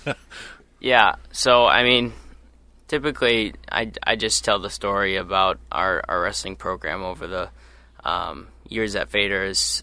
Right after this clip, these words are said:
Speaker 3: uh, been here, and, and how it's went from a program that was talked about being, um, discontinued to now being, um, a very competitive program. Um, you know, I'll, I'll talk about academics, and our guys are com-,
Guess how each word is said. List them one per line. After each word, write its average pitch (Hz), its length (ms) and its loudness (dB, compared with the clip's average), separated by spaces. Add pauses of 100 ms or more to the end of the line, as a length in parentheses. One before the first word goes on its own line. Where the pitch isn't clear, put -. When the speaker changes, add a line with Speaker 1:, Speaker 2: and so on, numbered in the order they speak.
(120)
Speaker 3:
uh, 90 320 -10
been 92 240 -10
here, 92 340 -4
and, 90 200 -10 (360)
and - 100 -16
how 95 180 0
it's - 380 -8 (140)
went 95 240 -10
from 95 160 -14
a 82 80 -10
program 95 480 -6
that 87 160 -6
was - 140 -12
talked - 260 -2
about 80 240 -6
being, 80 380 -12 (160)
um, 57 360 -20 (320)
discontinued 123 840 0
to 98 340 -2
now 95 280 -4
being, 90 420 -10 (540)
um, 85 540 -8
a - 120 -12
very 101 240 -2
competitive 87 520 -6
program. 78 640 -8 (100)
Um, - 360 -14 (800)
you 98 140 -6
know, 92 140 -2
I'll, 92 200 -2 (160)
I'll 98 80 -8
talk 92 220 -6
about 85 240 -2
academics, 104 800 -4
and 73 540 -8
our - 120 -14
guys - 360 -12
are 73 140 -8
com-, - 200 -20